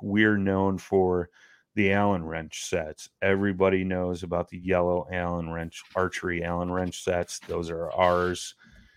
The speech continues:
You know, we've had 'em for many, many years, and it basically fits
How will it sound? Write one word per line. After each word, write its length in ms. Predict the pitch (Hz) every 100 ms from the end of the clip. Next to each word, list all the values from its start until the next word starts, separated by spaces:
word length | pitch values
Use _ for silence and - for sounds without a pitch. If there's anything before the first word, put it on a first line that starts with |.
| _ -
You 160 | 98 87
know, 140 | 82
we've 260 | 85 90 -
had 320 | 95 92 92
'em 120 | 90
for 180 | - 85
many, 400 | 85 90 92 92
many 300 | 90 90 87
years, 600 | 85 87 90 87 90 -
and 160 | 90 85
it 140 | 80
basically 580 | 95 87 - 85 90 90
fits 400 | - 95 90